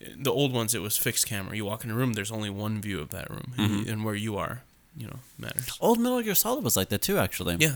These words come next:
Speaker 1: the Metal Gear Solid one was like a fixed camera, yeah. I don't, I think one, two, and three, right?
Speaker 2: Uh, th-,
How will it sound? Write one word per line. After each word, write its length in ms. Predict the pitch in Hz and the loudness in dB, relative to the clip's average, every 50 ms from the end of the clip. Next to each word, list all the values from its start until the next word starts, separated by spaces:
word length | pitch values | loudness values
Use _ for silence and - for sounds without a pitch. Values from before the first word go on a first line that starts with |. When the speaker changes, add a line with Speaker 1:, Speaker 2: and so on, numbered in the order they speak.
| 127 - - | 0 -6 -4
Speaker 1:
the 80 | 131 | -2
Metal 280 | 127 131 131 151 147 143 | -2 0 0 2 2 2
Gear 100 | 139 139 | 2 2
Solid 240 | - - 139 127 120 | 2 2 2 0 0
one 160 | 131 139 135 | 0 -2 -2
was 100 | 117 110 | -2 -4
like 120 | 113 110 107 | -4 -6 -6
a 40 | - | -8
fixed 220 | - 120 - - - | -8 -8 -8 -6 -6
camera, 220 | 117 113 113 117 | -6 -6 -6 -6
yeah. 100 | 123 127 127 - _ _ - | -6 -8 -8 -10 _ _ -2
I 80 | - 123 | 2 4
don't, 260 | 123 131 120 - - - - - - _ - | 4 4 2 -2 -8 -18 -20 -20 -20 _ -4
I 60 | 135 | -2
think 440 | 131 - 269 262 - - 120 107 104 - - - - - - - 123 120 127 131 - | 2 2 2 2 0 -4 -10 -12 -12 -14 -18 -20 -20 -20 -14 -12 -12 -10 -10 -8 -2
one, 180 | - 139 165 165 | 0 0 2 2
two, 200 | - - 131 120 | 2 2 2 2
and 180 | 120 165 220 - | 2 2 0 -2
three, 200 | 117 104 - - | -4 -6 -6 -2
right? 260 | 107 107 123 170 214 214 - _ _ _ _ _ _ _ _ _ _ _ _ _ _ _ _ _ _ _ _ _ _ _ - - - - - - - - | 0 0 0 -2 -4 -10 -16 _ _ _ _ _ _ _ _ _ _ _ _ _ _ _ _ _ _ _ _ _ _ _ -20 -14 -12 -12 -12 -12 -2 2
Speaker 2:
Uh, 420 | 123 120 123 127 123 123 120 117 117 | 4 6 6 6 6 6 6 4 2
th-, 160 | - - | 0 -2